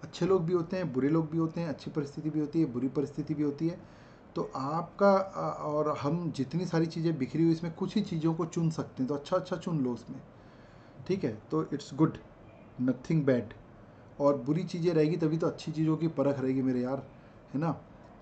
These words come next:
अगर सभी चीज़ अच्छी रहेगी तो परख कहाँ रहेगा, कुछ difference ही नहीं रहेगा। सोमवार से शनिवार जब हम कहीं काम करते हैं और हम खूब मेहनत करते हैं, तब तो Sunday की value रहती है,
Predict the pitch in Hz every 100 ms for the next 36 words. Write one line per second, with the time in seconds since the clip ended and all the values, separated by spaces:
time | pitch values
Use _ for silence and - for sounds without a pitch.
0 | - - - 135 143 - 175 196 196 175
1 | 160 160 160 175 170 - 160 185 - 127
2 | 123 110 113 110 170 - - 131 139 139
3 | 185 202 180 147 120 107 110 120 - -
4 | - - - - - - 160 175 170 160
5 | 160 147 151 165 160 147 147 143 147 151
6 | 151 131 147 143 123 - 127 131 156 160
7 | - - - 131 127 139 151 - 226 190
8 | 151 151 - 127 151 - 147 180 160 131
9 | 135 156 160 127 123 143 143 139 151 165